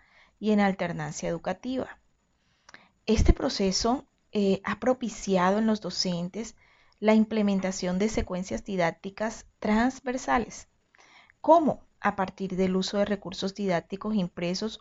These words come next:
o multimediales, porque tenemos estudiantes con y sin conectividad, de tal forma que se potenciaron aprendizajes desde lo urbano y lo rural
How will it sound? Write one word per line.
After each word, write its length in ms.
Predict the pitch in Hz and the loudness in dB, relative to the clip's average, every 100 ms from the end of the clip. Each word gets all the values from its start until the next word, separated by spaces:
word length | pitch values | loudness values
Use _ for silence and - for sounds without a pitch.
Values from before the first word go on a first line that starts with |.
| - | -4
o 120 | 226 | 0
multimediales, 1000 | 208 208 208 196 175 170 160 170 208 - _ _ - - _ | 2 0 0 0 0 2 2 2 2 -4 _ _ -20 -20 _
porque 240 | 226 214 208 | -4 -2 -2
tenemos 440 | 190 160 180 214 | 0 0 0 -2
estudiantes 600 | 226 208 185 175 190 196 | -4 -2 -2 -2 -2 -8
con 380 | - 226 269 - - | -4 -2 -2 -4 -8
y 120 | 220 | -8
sin 280 | - 254 294 | -2 -2 -2
conectividad, 1000 | - 240 214 208 185 165 156 - 104 - _ _ _ _ _ _ | -2 -2 -2 -4 -8 -4 -2 -2 -2 -6 _ _ _ _ _ _
de 140 | 196 196 | -2 0
tal 240 | 160 170 | 2 0
forma 520 | - 214 214 226 226 - | 2 2 4 2 0 -4
que 120 | 226 | -6
se 140 | 214 | -4
potenciaron 720 | 202 190 190 180 - 170 180 220 | -4 -4 -6 -6 -2 -2 0 -2
aprendizajes 840 | 220 196 175 180 165 170 208 - _ _ _ _ | -2 -2 -2 -2 -4 -2 -4 -8 _ _ _ _
desde 320 | 185 196 196 | 2 4 4
lo 140 | 185 175 | 4 4
urbano 380 | 170 185 185 226 | 4 4 4 6
y 60 | |
lo 140 | 254 247 | 4 4
rural 480 | 190 170 220 - | 2 2 2 0